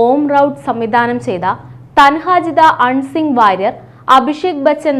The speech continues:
നായകനായി കുക്കി, ഗുലാത്തി സംവിധാനം ചെയ്ത ബിഗ് ബുൾ, ആഗേലി തുടങ്ങിയ ചിത്രങ്ങൾക്ക് സംഗീതം പകർന്ന മെഹുൽ വ്യാസ് ബോളിവുഡിൽ തന്റേതായ ശൈലി സൃഷ്ടിച്ച സജീവ സാന്നിധ്യമാണ് അദ്ദേഹം.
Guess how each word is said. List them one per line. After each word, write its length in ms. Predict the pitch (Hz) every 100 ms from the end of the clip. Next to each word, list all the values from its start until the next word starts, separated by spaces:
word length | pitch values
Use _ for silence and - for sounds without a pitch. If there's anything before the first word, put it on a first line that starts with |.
| 240
നായകനായി 560 | 226 247 269 254 247 254 -
കുക്കി, 360 | 277 262 - 294 311 226 247
ഗുലാത്തി 440 | 269 277 277 311 302
സംവിധാനം 460 | 262 262 262 254 254 262
ചെയ്ത 180 | 196 180 - - - 233
ബിഗ് 220 | 285 247 254
ബുൾ, 160 | 330 330 - - _ _ 240 262
ആഗേലി 420 | 277 311 330 330 320
തുടങ്ങിയ 320 | 277 262 254 262
ചിത്രങ്ങൾക്ക് 560 | 220 240 240 202 160 247 - _ _
സംഗീതം 500 | 294 269 277 302 320 294
പകർന്ന 340 | 262 247 233 214 - - - 254
മെഹുൽ 320 | 254 302 285 180
വ്യാസ് 280 | 170 - - _ _ _ _ _ _ _
ബോളിവുഡിൽ 600 | 226 262 302 302 277 302 311 - 262
തന്റേതായ 800 | 247 247 294 294 285 277 262 294 - - -
ശൈലി 340 | 302 262 285 330 320
സൃഷ്ടിച്ച 400 | 302 - 277 247 190 - _ _ _
സജീവ 440 | 294 277 285 311 302 320 320 -
സാന്നിധ്യമാണ് 720 | 262 240 285 277 294 170 156 - -
അദ്ദേഹം. 360 | 190 180 175 247